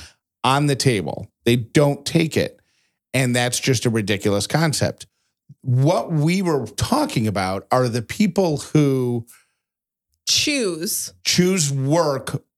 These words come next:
Speaker 1: over vacation.
Speaker 2: Because they have the hus-, hustle mindset and they think that that's more important
Speaker 1: Right.
Speaker 2: Their, their value is working all the time. That's who we were talking to, not people who want a break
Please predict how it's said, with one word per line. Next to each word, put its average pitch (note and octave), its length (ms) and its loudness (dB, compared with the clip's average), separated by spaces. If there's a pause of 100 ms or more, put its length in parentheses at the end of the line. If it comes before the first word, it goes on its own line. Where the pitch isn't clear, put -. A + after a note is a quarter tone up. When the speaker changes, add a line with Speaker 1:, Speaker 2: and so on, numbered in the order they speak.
Speaker 1:
over C#3 880 2 (1800)
vacation. B2+ 920 0
Speaker 2:
Because A3+ 500 2
they A3 160 2
have F#3+ 260 -2
the F3+ 80 2
hus-, - 420 -2
hustle G#3 400 2
mindset F3 720 0
and E3+ 220 0
they D#3+ 120 0
think E3 320 0
that E3 160 0
that's C#3+ 400 -2 (480)
more G#3 340 2
important D#3+ 840 -2 (920)
Speaker 1:
Right. B2+ 460 0 (300)
Speaker 2:
Their, G#3+ 280 2
their A3 340 2
value F#3 500 0
is E3 200 -4
working D#3+ 500 0
all C3 100 0
the C#3 80 -2
time. C#3 320 -4
That's A3+ 300 0
who C#4 80 2
we A3 120 0
were F3+ 160 -2
talking E3 320 -2
to, D#3 180 0
not G#3+ 220 2
people C4 280 0
who B3 160 -2
want A3 320 0
a B3 60 0
break D3+ 440 -2